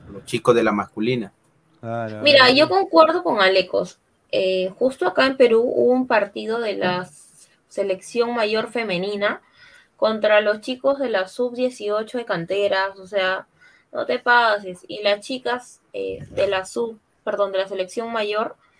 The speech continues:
Speaker 3: en general, ¿no? Fútbol femenino de acá, de Perú, no reciben el apoyo que
Speaker 2: No.
Speaker 3: reciben los menores. O sea, los sub quince, sub diecisiete, sin desmerecer a los chicos, reciben más apoyo, tanto económico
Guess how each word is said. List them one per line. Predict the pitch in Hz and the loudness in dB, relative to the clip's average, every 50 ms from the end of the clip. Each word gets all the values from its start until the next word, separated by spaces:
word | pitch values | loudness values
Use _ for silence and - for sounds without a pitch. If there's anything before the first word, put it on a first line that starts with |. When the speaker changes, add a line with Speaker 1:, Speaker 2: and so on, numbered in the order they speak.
| _ _ | _ _
Speaker 3:
en | - 302 | -2 0
general, | 302 339 311 311 320 320 285 233 226 | 0 0 0 2 4 4 4 4 2
¿no? | 240 262 277 | 0 -2 -2
Fútbol | - 277 262 269 277 | -4 -4 -4 -2 -2
femenino | 277 254 220 208 208 220 233 233 233 226 | -4 -4 -6 -4 -4 -4 -6 -6 -4 -2
de | 214 202 190 | 0 0 0
acá, | 185 180 196 190 190 202 | 0 0 0 2 2 2
de | 196 185 | 0 -2
Perú, | 190 175 175 180 - - - _ _ _ _ _ _ _ _ | -2 -4 -4 -4 -6 -8 -14 _ _ _ _ _ _ _ _
no | 240 285 311 | 0 0 2
reciben | 320 302 294 - - 269 285 294 285 | 2 2 -2 -4 -6 -6 -6 -4 -4
el | 254 220 | -4 -4
apoyo | 190 185 - 208 214 220 226 240 240 240 | -4 -4 -4 -4 -4 -2 -2 -4 -4 -4
que | 240 214 180 | -6 -6 -6
Speaker 2:
No. | 156 135 127 123 120 | -4 -2 -2 -2 -2
Speaker 3:
reciben | 117 - 226 226 226 220 | -4 -4 -6 -6 -2 -2
los | 208 208 | -2 -2
menores. | 208 196 185 202 220 214 190 160 160 - - - _ _ _ _ | -2 -6 -4 -2 -2 -2 -2 -4 -8 -8 -14 -20 _ _ _ _
O | - 180 | -18 -12
sea, | - 185 143 - - - - 123 - _ _ | -8 -8 -8 -8 -12 -20 -20 -20 -20 _ _
los | 202 220 226 233 226 | -4 -4 -4 -4 -4
sub | - - 311 302 - _ | -6 -6 -6 -6 -6 _
quince, | - 285 294 285 254 247 240 - 226 226 233 | -4 -2 0 0 -2 -2 -6 -8 -8 -8 -8
sub | 233 - 247 240 | -6 -6 -6 -4
diecisiete, | 247 262 240 214 - 220 214 214 208 | -4 -6 -8 -8 -12 -12 -10 -10 -10
sin | 208 - 220 208 | -10 -8 -10 -4
desmerecer | 196 190 202 196 202 185 185 190 185 - 247 254 262 | -2 -2 -2 -2 -2 -4 -4 -4 -4 -4 -2 0 0
a | 247 | 0
los | 226 185 - | -2 -2 -8
chicos, | - - 208 208 - - 208 285 359 - _ _ _ _ _ _ _ | -10 -14 -16 -14 -8 -6 -6 -6 -6 -10 _ _ _ _ _ _ _
reciben | - - 240 240 254 - 254 226 190 175 170 - _ _ _ _ _ _ | -10 -4 -4 -4 -4 -4 -4 -2 -2 -2 -4 -6 _ _ _ _ _ _
más | - 240 285 320 349 - | -4 2 2 2 4 4
apoyo, | - 311 311 - 285 277 262 247 233 233 247 - | 0 0 0 2 2 2 2 2 -2 -4 -8 -6
tanto | - 208 180 175 170 - | -6 -8 -8 -6 -6 -6
económico | 170 170 - - 190 196 226 254 254 247 240 233 233 226 _ - 233 233 240 233 254 | -6 -6 -4 -4 -4 -2 -2 -2 -2 -4 -6 -8 -14 -16 _ -8 -6 -6 -6 -6 -8